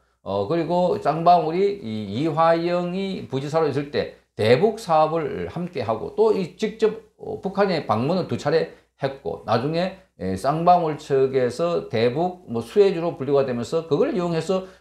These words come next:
주가 조작을 했고 그 부당한 이익을 취했다 하는 의혹과 관련해서 지금 수사를 하고 있는데 이재명은 "나는 잘 모른다." 이렇게 말하고 있습니다. 내복 한 벌밖에 사입은 거 없다.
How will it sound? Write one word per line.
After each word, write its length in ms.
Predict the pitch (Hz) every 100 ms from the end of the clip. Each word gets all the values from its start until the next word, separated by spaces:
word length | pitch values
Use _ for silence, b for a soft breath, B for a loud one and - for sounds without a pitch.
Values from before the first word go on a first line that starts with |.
| B
주가 320 | 202 196 156
조작을 380 | 135 147 143 131
했고 480 | 123 175 196 180
그 200 | - 170
부당한 460 | - 175 190 180 180
이익을 400 | 127 143 175 160
취했다 400 | - 175 147 127
하는 160 | 139 151
의혹과 360 | 190 180 151
관련해서 400 | 135 123 123 123
지금 120 | 196 185
수사를 320 | 226 208 165
하고 160 | 147 120
있는데 520 | 107 117 131 - b b b -
이재명은 580 | 95 131 151 160 226 220
"나는 220 | 196 202
잘 140 | 170
모른다." 680 | 127 101 165 262 - 101 -
이렇게 220 | - 139
말하고 260 | 85 76 71
있습니다. 320 | - 65 - _ _ _ _ _
내복 420 | - 110 139 226 226
한 60 |
벌밖에 400 | 226 196 175 160
사입은 380 | 143 120 135 143
거 80 | 110
없다. 440 | - 98 87 -